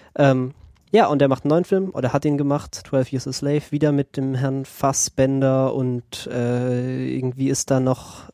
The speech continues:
äh, ist grad Brad Pitt ist auch irgendwie, springt da noch rum, so im Hintergrund. Äh,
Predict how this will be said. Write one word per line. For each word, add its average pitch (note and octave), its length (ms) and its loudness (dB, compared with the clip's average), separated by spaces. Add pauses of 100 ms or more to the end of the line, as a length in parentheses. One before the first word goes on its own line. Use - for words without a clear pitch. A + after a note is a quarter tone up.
(120)
äh, C3+ 160 -6 (880)
ist - 140 -18
grad C3+ 180 -10
Brad - 240 -2
Pitt - 280 -2
ist C#3+ 180 -2
auch C#3+ 120 0
irgendwie, C#3 280 0
springt - 400 -6
da C#3+ 80 4
noch C#3 240 -2
rum, C#3+ 180 0
so C#3 160 0
im C3+ 80 2
Hintergrund. C3+ 680 0 (1040)
Äh, C#3 380 4